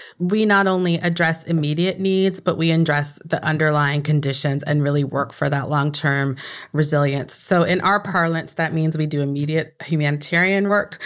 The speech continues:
We do what we consider longer-term development work. We also do a lot of peace-building work, right? Like doing things to train youth to make sure that they don't get lured in by extremist groups. Or,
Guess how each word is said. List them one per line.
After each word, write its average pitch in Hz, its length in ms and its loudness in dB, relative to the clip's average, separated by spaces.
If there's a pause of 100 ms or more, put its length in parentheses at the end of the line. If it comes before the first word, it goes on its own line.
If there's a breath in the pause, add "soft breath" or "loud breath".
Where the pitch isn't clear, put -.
(260 loud breath)
We 190 140 4
do 180 180 0
what 175 140 4
we 170 80 2
consider 170 340 2
longer-term 151 800 2
development 147 580 0
work. 208 400 -2 (340 loud breath)
We 240 140 0
also 269 320 2
do 196 400 2
a 185 80 2
lot 175 220 2
of 170 240 -4
peace-building 160 1000 0 (280 loud breath)
work, 151 440 0
right? 170 300 2
Like 175 220 -2
doing 190 340 0
things 175 380 0
to 170 100 -2
train 165 600 2 (260 loud breath)
youth 170 480 0
to 196 100 0
make 170 160 2
sure 185 160 2
that 156 160 0
they 165 120 4
don't 175 260 0
get - 400 -2
lured 160 300 2
in 147 360 2
by 147 160 0
extremist 147 500 -2
groups. 143 340 -2
Or, 156 460 2